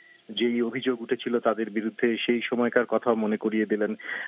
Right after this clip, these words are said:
আজকে আরেকটা জিনিসের দিকে আমরা সংক্ষেপে একটু নজর দিতে চাই, সেটি হচ্ছে বাংলাদেশ, আহ, মহিলা ক্রিকেট দল। তারা দক্ষিণ আফ্রিকায় এখন সিরিজ খেলছে। আহ, পাঁচটি ওয়ানডের মধ্যে প্রথম দুটি হয়ে গেছে এবং দুটি ওয়ানডেতেই তারা পরাজিত হয়েছে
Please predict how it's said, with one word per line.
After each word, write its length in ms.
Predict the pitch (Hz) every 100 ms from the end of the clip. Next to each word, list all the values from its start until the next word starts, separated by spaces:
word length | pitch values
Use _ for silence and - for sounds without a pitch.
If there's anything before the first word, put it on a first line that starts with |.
| -
আজকে 240 | - -
আরেকটা 300 | 160 170 214
জিনিসের 360 | 180 190 - 208
দিকে 200 | 202 190
আমরা 180 | 180 170
সংক্ষেপে 460 | - 160 156 185 185
একটু 180 | 160 165
নজর 260 | 139 123 127
দিতে 200 | 135 131 135
চাই, 120 | 151
সেটি 240 | 135 135
হচ্ছে 200 | 135 -
বাংলাদেশ, 580 | 120 113 117 131 131 -
আহ, 240 | 123 113 101
মহিলা 320 | 120 131 175
ক্রিকেট 360 | 165 131 - 123 -
দল। 180 | 95 131 - - - -
তারা 160 | 117
দক্ষিণ 320 | 117 117 143
আফ্রিকায় 500 | 131 120 123 131 123
এখন 240 | 110 - 113
সিরিজ 300 | - 117 120 -
খেলছে। 360 | 120 - 139 139 - - -
আহ, 760 | 104 104 104 104 104 - 101 104 -
পাঁচটি 400 | 135 - - 160
ওয়ানডের 340 | 131 127 131
মধ্যে 420 | 123 120 - 131 120
প্রথম 320 | 123 - 135
দুটি 300 | 117 117 123
হয়ে 200 | 113 117
গেছে 260 | 110 110 139
এবং 240 | 120 120
দুটি 300 | 117 147 175
ওয়ানডেতেই 480 | 156 131 127 - 120
তারা 200 | 117 107
পরাজিত 440 | - 104 107 117 139
হয়েছে 400 | 127 135 -